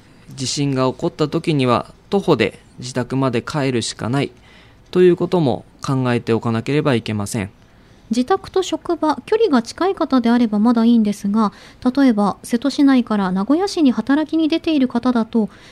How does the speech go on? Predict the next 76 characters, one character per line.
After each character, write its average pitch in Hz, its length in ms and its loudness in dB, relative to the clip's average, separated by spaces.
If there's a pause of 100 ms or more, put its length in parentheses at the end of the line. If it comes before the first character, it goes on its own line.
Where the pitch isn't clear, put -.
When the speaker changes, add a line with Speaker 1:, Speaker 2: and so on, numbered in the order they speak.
(100)
Speaker 2:
自 190 100 -4
宅 226 240 2
ま 285 140 4
で 285 80 2
戻 233 300 6
る 330 80 2
の 311 80 4
も 226 140 4
大 208 180 0
変 214 180 4
で 233 100 2
す 233 140 -4
よ 196 100 2
ね。 180 340 -2 (500)
Speaker 1:
そ 156 160 0
う - 20 0
で 117 80 2
す 120 140 -4
ね。 123 200 -2 (680)
職 - 280 -6
場 123 140 0
か 127 140 -4
ら 127 80 0
自 120 160 -6
宅 135 220 -6
ま 151 120 -2
で 135 100 -2
歩 139 220 -2
く - 80 -18
と 160 140 -4
な 165 120 0
る 165 80 0
と、 120 260 -2 (220)
数 160 260 -2
時 156 120 -2
間 131 220 -4
か - 100 -16
か 156 140 0
る - 140 -4 (280)
と 175 140 0
い 170 80 4
う 170 80 2
方 160 240 0
も 139 240 0 (160)
見 131 140 -4
え 127 60 -2
る 123 60 -2
か 139 140 -6
と 151 140 0
思 113 180 0
い 107 40 -4
ま 113 120 -4
す。 - 180 -14 (320)
Speaker 2:
こ 190 140 -12
れ、 135 100 -8
気 214 240 -2
合 208 220 4
を 226 60 4
入 226 80 6
れ 240 100 4
て 254 100 0
歩 254 180 4
か 285 120 0
な 302 120 4
け 294 120 0
れ 254 80 4
ば 214 140 2
い 196 60 0
け 220 140 2
な 240 140 6
い 240 40 4
距 254 120 0
離 254 120 6
で 233 120 4
す - 120 -8
よ。 180 220 -2